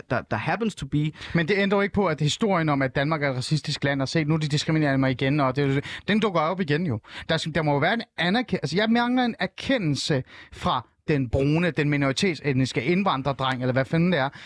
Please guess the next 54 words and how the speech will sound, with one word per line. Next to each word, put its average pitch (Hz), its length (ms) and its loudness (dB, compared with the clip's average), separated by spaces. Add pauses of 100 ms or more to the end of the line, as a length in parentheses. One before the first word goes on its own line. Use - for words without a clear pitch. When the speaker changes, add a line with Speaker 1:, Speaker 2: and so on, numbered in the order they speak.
(280)
Speaker 2:
om 180 240 0
at 156 140 -2 (680)
det 185 120 2
kan 170 120 0
godt 190 220 -2
være, 214 140 2
at 170 80 0
jeg 180 140 0
ikke 190 100 -6
kan - 120 -18
komme 170 240 2
ind, 156 100 -4
men 147 120 -2
det 143 80 2
er 143 40 4
ikke 170 120 -2
fordi, 208 220 0
det 160 80 -2
er 156 40 0
på 147 60 -6
grund 160 100 2
af 156 40 2
min 135 100 2
hudfarve 123 540 0
eller 113 140 0
race. 127 180 0
Speaker 1:
Men 185 60 -4
Speaker 2:
Det 175 60 2
er - 40 -2
Speaker 1:
det 165 60 0
Speaker 2:
reelt 196 140 -2
set 220 160 0
fordi, 202 340 0 (360)
Speaker 1:
Men 160 140 0
det 185 120 0
er 160 40 0
Speaker 2:
stor 247 80 2
Speaker 1:
det 240 100 2
jo 185 80 2
en 147 60 2
gang 151 160 2
imellem. 131 180 -2
Speaker 2:
procentdel, 185 300 0 (180)
stor 240 260 0
procentdel 196 340 0
Speaker 1:
Er 170 40 0
det? 160 80 2
Speaker 2:
af 143 60 0
dem, 160 220 0
som 165 180 2
jeg 143 180 2
kender, 170 300 2 (360)
øh, 139 240 0
som 127 280 0